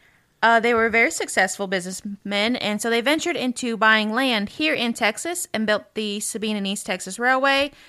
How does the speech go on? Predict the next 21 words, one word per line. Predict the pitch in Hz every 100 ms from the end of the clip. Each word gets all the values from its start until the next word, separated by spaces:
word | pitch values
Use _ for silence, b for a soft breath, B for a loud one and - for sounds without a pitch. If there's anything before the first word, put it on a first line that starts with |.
| _
to | -
capitalize | 302 320 339 311 285 277
on |
the | 226 -
ever-growing | 226 214 208 202 214
timber | - 403 294
industry, | 185 165 - 131 180 _ _ _ _
which | 214 190 208
we | 208 185 208 -
learned | 170 160 208
from | 294
last | 320 359 -
time | 233 208 208 b b _
was | 226 208
a | 185
booming | 202 196 190 180 180 185
sensation. | 185 185 185 - - - -
But | 440 453 - -
agitation | 262 240 269 247 - 294 330
soon | - 214
developed | 202 202 214 247